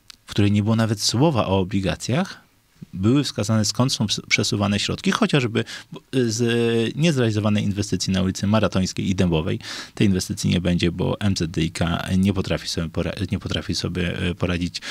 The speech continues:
z tak prostą inwestycją. I ta uchwała została podjęta przez radnych. Koniec, kropka. Pani prezydent, naprawdę,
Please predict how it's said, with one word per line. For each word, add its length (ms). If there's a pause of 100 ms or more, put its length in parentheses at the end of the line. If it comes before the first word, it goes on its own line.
(340)
z 120
tak 180
prostą 280
inwestycją. 680 (720)
I 80
ta 160
uchwała 300
została 300
podjęta 420
przez 180
radnych. 380 (400)
Koniec, 320
kropka. 340
Pani 200
prezydent, 400
naprawdę, 460